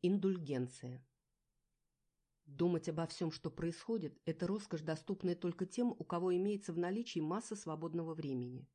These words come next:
Тогда, конечно, можно, как в книгах Достоевского, сидеть и мучительно задаваться вопросом, тварь ты дрожащая или право имеешь.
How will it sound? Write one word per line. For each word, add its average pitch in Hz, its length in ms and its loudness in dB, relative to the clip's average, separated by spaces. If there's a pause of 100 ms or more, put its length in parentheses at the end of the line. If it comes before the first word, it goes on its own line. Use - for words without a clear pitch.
(600)
Тогда, 208 220 0
конечно, 240 460 0
можно, 175 300 0
как 175 240 -4
в - 60 -20
книгах 180 280 2
Достоевского, 196 720 -2
сидеть 202 400 -2
и 185 60 2
мучительно 175 400 0
задаваться 175 520 -2
вопросом, 180 520 -2 (100)
тварь 196 260 0
ты 180 120 -4
дрожащая 151 580 -2
или 165 280 -2
право 131 380 -4
имеешь. 127 480 -6